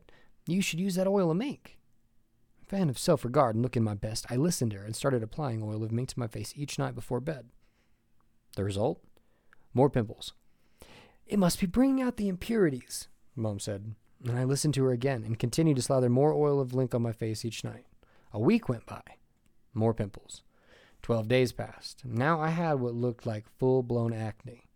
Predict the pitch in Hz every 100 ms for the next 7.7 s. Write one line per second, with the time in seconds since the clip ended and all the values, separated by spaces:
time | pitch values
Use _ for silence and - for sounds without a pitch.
0 | _ _ _ _ _ _ _ - 156 170
1 | 151 147 196 254 - 202 180 160 147 135
2 | 135 127 123 123 117 107 110 110 110 -
3 | _ _ _ _ _ _ _ _ - -
4 | _ 156 - 277 - 143 113 113 151 185
5 | - 202 175 143 135 127 123 113 110 110
6 | - - 185 156 139 131 135 123 113 110
7 | 127 - 113 110 - 117 113